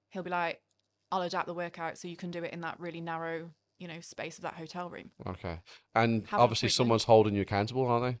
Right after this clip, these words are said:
Speaker 1: They're holding me accountable. I don't wanna let them down. And I've paid for it. And I think if we've paid for something, we kind of feel more like psychologically we want to get value from that.
Speaker 2: Yeah. I think I, I have a big thing about that where people pay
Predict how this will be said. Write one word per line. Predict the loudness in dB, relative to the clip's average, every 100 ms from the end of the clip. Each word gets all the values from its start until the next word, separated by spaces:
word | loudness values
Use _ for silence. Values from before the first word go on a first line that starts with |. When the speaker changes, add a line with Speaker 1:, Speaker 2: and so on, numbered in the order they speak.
| _
Speaker 1:
They're | -6
holding | -4 -6 -6
me |
accountable. | -10 -10 -12 -10 -6 -6 -4 -2
I | -2
don't | -2
wanna | -6 -8
let | -8
them | -8
down. | -8 -8 -8 -8
And | -8
I've | -10
paid | -12 -8 -8
for | -8 -8
it. | -6
And | -6 -6
I | -8
think | -8 -8
if |
we've | -10 -10
paid | -6 -6 -6
for | -12
something, | -14 -16 -14 -14 -16 _ _ _ -20
we | -10
kind | -6 -4
of | -4
feel | -4 -2
more | -2 -2 -4 -4 -10 -8
like | -8 -8 _ _ _ _ _ _ _ _ -16
psychologically | -10 -6 -6 -4 -6 -6 -8 -8
we | -8
want | -8 -8 -12 _ _ -14
to | -10 -8 -10 -12 _ _ _ _ _ _
get | -4 -4 -2
value | -4 -4
from | -8 -8
that. | -8 -8
Speaker 2:
Yeah. | -4 -2 -2 -6 _ _ _ _ -8 -4
I |
think | 0 0
I, | 2 0 0 0
I | 2
have | 2 0
a | -2
big | -6 -10 -8
thing | -6
about | 2 4
that | 4 2
where | 0
people | 0 -4 -6
pay | 2 2 2